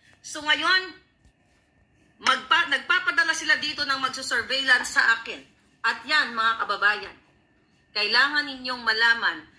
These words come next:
at kailangan din malaman ng gobyerno ng Amerika, okay, ng mga polis, and even the immigration, I reported them. Nireport na kita, Lisa, tang ina ka. Akala mo, ha? Kahit first lady ka,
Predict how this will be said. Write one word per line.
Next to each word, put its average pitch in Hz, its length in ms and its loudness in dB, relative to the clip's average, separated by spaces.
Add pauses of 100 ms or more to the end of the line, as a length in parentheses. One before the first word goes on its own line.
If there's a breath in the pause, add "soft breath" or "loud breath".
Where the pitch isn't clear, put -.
(240 soft breath)
at 349 220 4 (400)
kailangan 294 580 2
din 277 120 -10
malaman 254 440 2
ng 226 160 -4
gobyerno 302 560 0
ng 277 140 2 (100)
Amerika, 226 500 0 (840)
okay, 240 320 0
ng 311 240 6
mga 302 240 2
polis, 294 560 -8 (320 loud breath)
and 214 140 -2
even 349 260 0
the 320 160 6
immigration, 302 640 0
I 214 160 0
reported 226 540 -4
them. 214 160 -4 (1000)
Nireport 285 460 2
na 285 100 2
kita, 262 280 2
Lisa, 220 340 0
tang 202 180 0
ina 170 200 -6
ka. - 140 -6 (520 loud breath)
Akala 330 500 4 (140)
mo, 330 120 -6 (1080)
ha? 254 160 6 (580)
Kahit 285 220 0
first 339 320 0
lady 302 400 -6
ka, 233 80 4